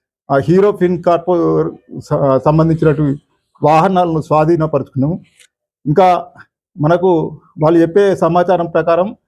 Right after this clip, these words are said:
మిగతా ఫైనాన్స్, ఆ, వాళ్ళ దగ్గర గు-, కూడా ఇంకా వాహనాలు తీసుకున్నారు.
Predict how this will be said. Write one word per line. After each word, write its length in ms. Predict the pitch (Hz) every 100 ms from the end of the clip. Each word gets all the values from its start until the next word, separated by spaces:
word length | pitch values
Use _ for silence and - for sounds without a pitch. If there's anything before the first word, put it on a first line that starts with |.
| _ _ _
మిగతా 360 | 147 175 202 214
ఫైనాన్స్, 760 | 208 180 185 175 175 190 175 165 _ _ _ _ _ 160 156
ఆ, 80 |
వాళ్ళ 300 | 143 151 170
దగ్గర 240 | 180 175 170
గు-, 320 | 160 165 151
కూడా 280 | 165 190 - - _ _ -
ఇంకా 200 | 156 180
వాహనాలు 880 | 151 151 156 208 190 185 170 151 - - _ 180
తీసుకున్నారు. 600 | 190 - 180 185 202